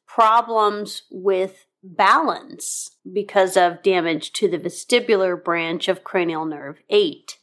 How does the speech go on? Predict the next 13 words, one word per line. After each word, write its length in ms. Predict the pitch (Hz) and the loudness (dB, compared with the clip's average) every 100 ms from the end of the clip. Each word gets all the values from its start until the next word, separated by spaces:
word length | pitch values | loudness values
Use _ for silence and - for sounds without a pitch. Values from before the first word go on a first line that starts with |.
| _ | _
Red 340 | 190 196 208 | 2 4 4
man 320 | 190 185 175 | 2 4 4
syndrome, 800 | 180 - 180 320 180 175 196 233 - | 2 0 0 2 2 2 2 0 -6
it's 180 | 160 - | -4 2
also 300 | 175 175 185 | 2 0 -6
called 480 | - 175 160 170 170 | 0 0 0 -6 -6
red 340 | 175 160 151 | -4 -4 -8
neck 680 | 151 165 185 240 - - - _ | -12 -10 0 2 2 -4 -20 _
syndrome, 760 | - 196 165 160 156 180 262 - _ _ _ | -4 -2 -2 -2 -4 -4 -4 -10 _ _ _
characterized 640 | - 240 208 214 202 202 208 | 0 2 4 4 4 4 4
by 220 | 202 180 | 4 4
red 680 | 165 165 196 220 220 208 - | 0 0 4 4 2 -4 -12
blotching 880 | 175 196 180 202 - 285 285 302 | -4 4 4 4 0 -2 0 0